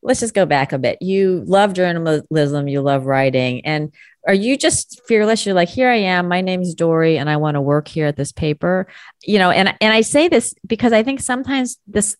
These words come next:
you obviously have an, um, an inner level of self-assuredness that, "Look at, you know, I can, I can make this happen." And I know for folks listening, that's not always so easy. You know, they can kinda listen to you do it. So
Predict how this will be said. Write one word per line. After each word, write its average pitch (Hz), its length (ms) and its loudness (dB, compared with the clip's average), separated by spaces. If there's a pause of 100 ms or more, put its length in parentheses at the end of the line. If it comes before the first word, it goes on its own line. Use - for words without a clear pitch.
you 220 140 4
obviously 233 420 4
have 196 200 2
an, 175 200 0 (400)
um, 160 560 -2 (140)
an 175 200 0
inner 196 360 4
level 170 440 2
of 151 160 0
self-assuredness 175 1300 -2 (320)
that, 165 200 -4
"Look 180 160 0
at, 131 160 -4
you 151 120 -4
know, 135 120 0
I 143 80 0
can, 151 420 -6
I 151 140 -2
can 151 160 -6
make 139 160 -4
this 139 180 -8
happen." 151 560 -2 (300)
And 170 120 0
I 180 140 2
know 220 160 4
for 208 340 -4
folks 196 320 -4
listening, 226 300 0
that's 180 220 -2
not 214 240 0
always 185 360 4
so 165 200 0
easy. 131 400 -2
You 147 100 -6
know, 143 80 -2
they 156 80 2
can 175 140 -10
kinda 175 180 -2
listen 160 280 -4
to 165 100 -6
you 156 160 -2
do 196 180 -2
it. 226 140 -2
So 185 260 2